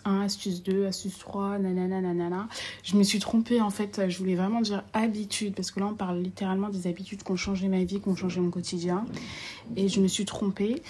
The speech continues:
Le seul moment où je parlais d'astuce, je crois, c'était juste, euh, pour la prière du Fajr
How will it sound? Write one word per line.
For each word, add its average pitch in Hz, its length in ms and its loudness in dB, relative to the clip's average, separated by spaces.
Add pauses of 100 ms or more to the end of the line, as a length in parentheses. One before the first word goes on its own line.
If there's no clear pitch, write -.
(240)
Le 208 120 2
seul 240 220 4
moment 247 280 4
où 254 40 2
je - 100 -2
parlais 196 260 2
d'astuce, 185 480 -2
je 208 120 -2
crois, 214 200 -4
c'était 196 320 -4
juste, 214 340 -4
euh, 180 220 0
pour 185 160 -6
la 165 100 -4
prière 208 300 -6
du 185 180 -4
Fajr 190 400 -4